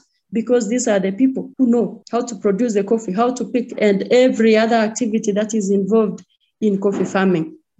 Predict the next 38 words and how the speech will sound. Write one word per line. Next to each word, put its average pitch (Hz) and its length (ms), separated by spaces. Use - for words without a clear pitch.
I 226 120
also 302 300
feel 269 240
that 254 240
our 214 200
voices 214 380
are 190 100
not 262 200
heard 240 340
because 262 640
we 233 180
are 233 100
also 269 280
asking 233 480
our 202 180
governments 196 840
maybe 226 360
to 220 120
manage 220 480
industries 254 920
to 247 260
stop - 480
emission 240 520
of 196 200
gases 208 600
to 240 80
the 220 160
atmosphere, 220 640
because 220 400
this 262 180
one 196 320
is 208 140
a 208 100
major 233 380
contributor 226 760
of 202 200
climate 220 420
change. 190 360